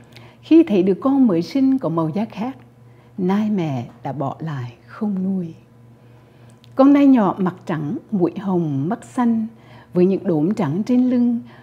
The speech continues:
trông thật dễ thương này may mắn được chủ một trang trại là bà Hillary Powell ở Cedar Spring, tiểu bang Michigan,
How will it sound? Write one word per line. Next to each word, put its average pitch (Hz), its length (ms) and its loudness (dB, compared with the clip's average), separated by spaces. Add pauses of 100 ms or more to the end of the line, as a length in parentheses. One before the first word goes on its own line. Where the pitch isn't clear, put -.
(140)
trông 247 240 2
thật 196 220 -6
dễ 170 160 0 (140)
thương 220 260 0
này 151 320 -4 (320)
may 196 280 -4
mắn 143 320 -4 (320)
được 180 280 -2
chủ 202 260 2
một 175 260 -6
trang 220 260 -2
trại 131 340 -6 (460)
là 160 220 -2
bà 143 320 -4 (500)
Hillary 208 720 2 (120)
Powell 208 680 -4 (100)
ở 131 120 -4 (200)
Cedar 185 340 -2
Spring, 180 380 -4 (560)
tiểu 185 240 2
bang 190 420 -4 (120)
Michigan, 214 580 -2